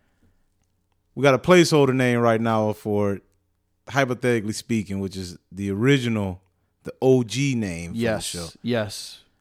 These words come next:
Speaker 2: You
Speaker 1: Until,
Speaker 2: got
Speaker 1: until we figure out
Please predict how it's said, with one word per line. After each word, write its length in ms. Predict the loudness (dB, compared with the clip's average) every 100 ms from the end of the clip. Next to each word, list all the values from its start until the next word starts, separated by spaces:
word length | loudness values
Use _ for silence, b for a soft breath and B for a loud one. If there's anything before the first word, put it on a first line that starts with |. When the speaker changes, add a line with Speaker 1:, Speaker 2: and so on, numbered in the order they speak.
| _ _ _ -2
Speaker 2:
You 60 |
Speaker 1:
Until, 480 | -2 4 6 6 2
Speaker 2:
got 80 | -4 -8
Speaker 1:
until 280 | -6 0 2
we 120 | 2
figure 380 | 0 0 2 6
out 400 | 8 8 6 -2